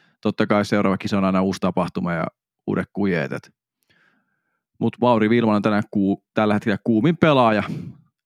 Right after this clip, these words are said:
Et ei, niinku, mun mielestä mitään epä-, tai, niinku, jotain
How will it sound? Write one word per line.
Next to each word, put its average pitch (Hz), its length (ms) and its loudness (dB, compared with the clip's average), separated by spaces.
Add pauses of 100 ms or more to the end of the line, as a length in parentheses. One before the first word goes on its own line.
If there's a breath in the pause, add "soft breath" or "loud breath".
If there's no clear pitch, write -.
Et 101 200 -2 (420)
ei, 135 280 0
niinku, 131 240 -2
mun 135 180 0
mielestä 123 260 0
mitään 101 640 0 (2250 loud breath)
epä-, 127 440 0 (1160)
tai, 170 120 4
niinku, 156 200 2
jotain 156 280 0